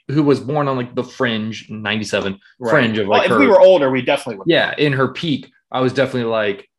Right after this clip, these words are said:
Speaker 1: "I know this, but I don't know this." You know what I'm saying?
Speaker 2: Right.
Speaker 1: Um, Big, I asked one of my coworkers, uh, stuff like that, who's a little bit older than me. I said, "Is, is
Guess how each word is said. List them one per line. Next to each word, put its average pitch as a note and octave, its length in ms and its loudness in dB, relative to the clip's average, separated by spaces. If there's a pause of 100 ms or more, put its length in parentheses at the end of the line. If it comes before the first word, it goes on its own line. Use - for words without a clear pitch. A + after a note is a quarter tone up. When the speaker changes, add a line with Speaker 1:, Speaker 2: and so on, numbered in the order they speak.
(100)
Speaker 1:
"I G#2+ 120 -12
know B2+ 420 0
this, F3 220 2
but B2+ 140 -4
I A2 120 0
don't A2 720 -6
know G#2 300 -4
this." - 520 -16
You A#2 120 -6
know G2 80 -4
what F#2 40 -4
I'm F2+ 80 -8
saying? F2+ 400 -6 (240)
Speaker 2:
Right. A2 180 -8
Speaker 1:
Um, F#2 600 -4 (140)
Big, D3 500 2
I A#2+ 200 -2
asked A2+ 260 -2
one A#2+ 100 -2
of A#2 40 -4
my G#2 440 0
coworkers, G#2+ 880 -6
uh, F#2+ 520 -4 (580)
stuff A#2 180 -4
like G2+ 140 -2
that, G2+ 300 0
who's G2+ 140 -6
a - 20 -6
little G2+ 200 -2
bit G2+ 60 -6
older G2 160 -2
than G2 100 -10
me. G2+ 140 -6
I F#2+ 60 -4
said, G2 180 -6
"Is, F#2+ 140 -8
is - 80 -20